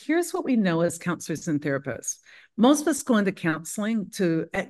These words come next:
to be counselors to avoid our own stuff, okay? To continue our dysfunctional helping role. What counselors, what happens to them, however, in a good program is people go, "Time out.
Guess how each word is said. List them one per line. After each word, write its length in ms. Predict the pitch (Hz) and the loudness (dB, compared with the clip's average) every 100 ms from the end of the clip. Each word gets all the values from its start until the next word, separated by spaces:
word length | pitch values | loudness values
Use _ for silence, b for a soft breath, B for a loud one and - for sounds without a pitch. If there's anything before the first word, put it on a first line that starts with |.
| 196 | -6
to 100 | 170 | 0
be 200 | 160 180 | 0 0
counselors 540 | - 214 - 240 208 | -2 -4 -2 -2 -2
to 180 | - - | -2 -2
avoid 300 | 160 156 147 | 0 0 0
our 180 | 147 147 | 0 0
own 140 | 147 | -2
stuff, 460 | 147 - - - - _ _ _ | -2 -8 -10 -12 -20 _ _ _
okay? 280 | 180 233 220 _ _ - | -4 -4 -6 _ _ -4
To 380 | 165 156 151 151 B B - | 0 0 -2 -6 B B 0
continue 480 | 185 - 202 190 | 2 2 2 2
our 240 | 170 160 156 | 2 0 0
dysfunctional 600 | 143 160 165 147 - 139 | -2 -4 -2 -4 -2 -4
helping 260 | 147 143 | -4 -6
role. 240 | 151 - - B B B B - | -6 -8 -12 B B B B 0
What 240 | 202 - | 0 0
counselors, 720 | - 339 466 - 214 165 - | 2 2 4 2 2 2 -2
what 160 | 185 196 | 0 2
happens 360 | 180 202 160 - | 2 2 0 0
to 100 | 143 | 2
them, 240 | 214 285 | 4 4
however, 580 | 202 147 135 - 170 240 | 4 0 0 0 -2 0
in 140 | 196 | 0
a 40 | 151 | 0
good 260 | 151 151 | 0 -4
program 480 | - 120 135 143 214 B B B | -4 -4 -2 0 -2 B B B
is 180 | 214 208 | 0 2
people 240 | 220 190 | 2 4
go, 340 | 180 165 160 - _ - | 4 2 0 -12 _ -6
"Time 300 | 165 180 180 | 0 2 4
out. 480 | 262 196 202 202 | 4 4 2 0